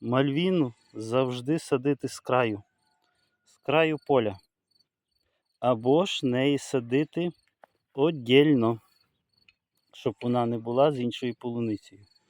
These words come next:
Чому? Тому що збори полуниці в нас ідуть через кожних два дня.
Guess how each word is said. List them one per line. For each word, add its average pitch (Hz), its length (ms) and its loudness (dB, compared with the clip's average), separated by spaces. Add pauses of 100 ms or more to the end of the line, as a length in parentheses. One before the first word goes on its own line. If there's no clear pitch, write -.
(280)
Чому? 147 420 2 (960)
Тому 170 280 2
що 156 260 -2
збори 151 420 2
полуниці 151 640 0
в 156 40 6
нас 165 300 2
ідуть 156 260 -4
через 147 280 -4
кожних 156 460 0
два 131 220 4
дня. 113 360 -2